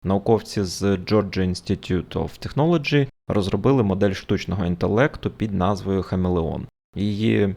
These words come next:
головна особливість — це можливість створювати невидимі цифрові маски, які захищають ваші фотографії від небажаного розпізнавання обличчя. Е, як це працює взагалі? Алгоритм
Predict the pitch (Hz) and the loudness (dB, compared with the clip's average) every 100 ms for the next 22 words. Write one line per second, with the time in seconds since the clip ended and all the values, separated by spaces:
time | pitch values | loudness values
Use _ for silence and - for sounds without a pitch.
0 | - 92 104 95 95 92 - 95 151 180 | -4 -2 0 0 0 -2 -2 0 2 2
1 | 131 - - - 117 135 139 95 95 90 | -2 -4 -14 -4 0 0 0 -2 -2 0
2 | 104 110 104 - - 95 107 98 92 - | 0 0 -4 -8 -10 0 2 4 2 0
3 | 92 90 95 98 90 87 85 85 - 98 | 0 0 0 0 0 0 0 -2 -6 -4
4 | 95 90 85 87 110 151 - - 113 - | -2 0 0 0 0 0 -2 -4 -4 -6
5 | - - - 90 123 117 95 92 - 104 | -18 -14 -8 -2 0 0 -2 -4 0 2
6 | 104 95 85 85 - - 90 85 - 131 | 2 0 -2 -4 -6 -12 -8 -6 0 2
7 | 156 - 92 90 117 - - - 98 80 | 0 -2 0 0 -2 -4 -20 -6 -2 2
8 | 90 98 95 92 85 87 - 87 80 80 | 2 2 0 0 0 -2 -2 -4 -2 -2
9 | 85 82 82 82 - - - _ _ - | 0 0 -2 -6 -8 -16 -20 _ _ -8
10 | 85 87 87 80 - 113 131 - 110 - | -4 -4 -4 -6 0 0 0 -2 -2 -4
11 | - 101 - 92 - - - 90 - - | -4 -4 -4 -6 -6 -10 -10 -8 -10 -12
12 | - - - 92 95 101 131 156 117 110 | -16 -20 -8 0 2 4 2 2 -2 -4